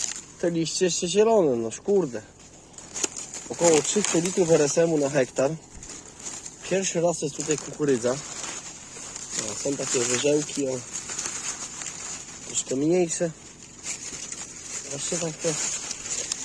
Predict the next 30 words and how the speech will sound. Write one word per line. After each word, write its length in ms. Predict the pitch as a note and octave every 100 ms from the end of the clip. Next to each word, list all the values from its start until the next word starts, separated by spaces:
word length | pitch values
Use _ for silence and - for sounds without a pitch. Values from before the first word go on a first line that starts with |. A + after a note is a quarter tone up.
| -
Nie 100 | D#3
chcą 180 | - F3+
się 120 | E3
tak 140 | D#3+ -
otwierać 520 | - - F#3 C3+ A#2 A#2
jeszcze 320 | A2+ - A#2
te. 240 | C3 D#3+ - - - - - - - C3+
Ale 120 | D3
ona 180 | F3 E3+
może, 160 | D#3 D3+ C3+
może 240 | C#3+ D#3+ E3+
mieć 160 | D#3+
trzydzieści 440 | - D#3 D#3+ - D#3
pięć 200 | D#3+ D3
procent 300 | D3+ D#3 D3+
wilgotności. 800 | C#3+ C#3+ C#3+ D3 C3 A2 - G#2 - - - - - - -
No, 60 | C3
ale 140 | D#3+ D#3
powoli 380 | E3+ F#3 F3+
się 160 | E3+ E3+
zaczyna 360 | E3 D#3 F3+ C#3
otwierać. 380 | - A#2+ A#2 B2
No 60 | C3
pogoda 400 | E3+ F#3 F#3+ E3+
piękna, 440 | F3 D#3+ D3 D#3+ D#3+
no 80 |
ale 180 | D#3 D#3
co 140 | D3+ D3+
z 40 |
tego? 280 | - C3+